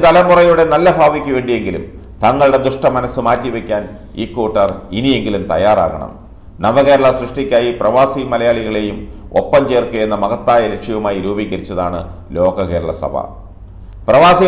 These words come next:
മലയാളികൾക്കുള്ള അഭിപ്രായങ്ങളും ആശങ്കയും പങ്കിടാനും പരിഹാരമാർഗങ്ങൾ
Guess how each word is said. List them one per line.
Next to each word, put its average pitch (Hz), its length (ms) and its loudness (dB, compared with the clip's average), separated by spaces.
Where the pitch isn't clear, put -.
മലയാളികൾക്കുള്ള 175 640 6
അഭിപ്രായങ്ങളും 170 720 4
ആശങ്കയും 165 500 0
പങ്കിടാനും 156 480 2
പരിഹാരമാർഗങ്ങൾ 165 840 6